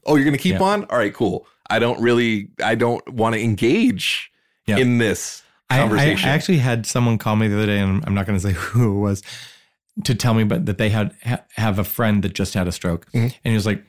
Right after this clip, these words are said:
Speaker 2: "But Michael, you don't understand. His is much worse than
Speaker 1: I,
Speaker 2: yours."
Speaker 1: oh my God.
Speaker 2: And,
Speaker 1: That is,
Speaker 2: and
Speaker 1: okay.
Speaker 2: yeah.
Speaker 1: Normies,
Speaker 2: <laughs> Don't, don't
Speaker 1: never
Speaker 2: ever say
Speaker 1: say
Speaker 2: that.
Speaker 1: that.
Speaker 2: Never say that. And he was like, "No, you, you don't understand. Like, he, he can't even move his arm." I was like, "I was in a wheelchair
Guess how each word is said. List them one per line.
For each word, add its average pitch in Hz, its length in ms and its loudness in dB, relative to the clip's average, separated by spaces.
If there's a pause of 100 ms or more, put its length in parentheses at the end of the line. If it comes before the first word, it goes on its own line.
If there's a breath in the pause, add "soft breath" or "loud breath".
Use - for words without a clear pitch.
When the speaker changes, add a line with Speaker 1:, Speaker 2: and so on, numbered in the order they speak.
Speaker 2:
"But 107 80 -4
Michael, 110 240 0
you 101 100 0
don't 104 100 0
understand. 98 340 0
His 101 140 -2
is 95 80 -4
much 98 240 -2
worse 87 160 -4
than 165 160 -2
Speaker 1:
I, 202 100 2
Speaker 2:
yours." 208 140 2
Speaker 1:
oh 190 160 2
my 147 120 2
God. 127 340 0 (140)
Speaker 2:
And, 110 140 2
Speaker 1:
That 160 220 0
is, 165 100 2
Speaker 2:
and 107 80 4
Speaker 1:
okay. 151 320 0
Speaker 2:
yeah. 123 300 0
Speaker 1:
Normies, 151 680 2
Speaker 2:
<laughs> 156 460 4
Don't, 180 200 4
don't 240 220 4
Speaker 1:
never 269 60 2
Speaker 2:
ever 214 180 4
say 165 200 2
Speaker 1:
say - 40 0
Speaker 2:
that. 147 320 0
Speaker 1:
that. - 40 -12
Speaker 2:
Never 175 300 4
say 151 200 0
that. 135 220 -2 (340 loud breath)
And 170 180 4
he 165 180 2
was 139 120 4
like, 139 180 0
"No, 123 120 0
you, 120 160 2
you 143 180 2
don't 131 140 4
understand. 107 300 0
Like, 101 140 -2
he, 135 160 0
he 127 140 0
can't 147 220 2
even 107 140 0
move 104 140 2
his 98 120 0
arm." 123 180 2
I 117 40 -2
was 110 100 0
like, 113 180 -2 (440 soft breath)
"I 254 100 0
was 302 220 6
in 269 80 6
a 233 60 4
wheelchair 240 720 4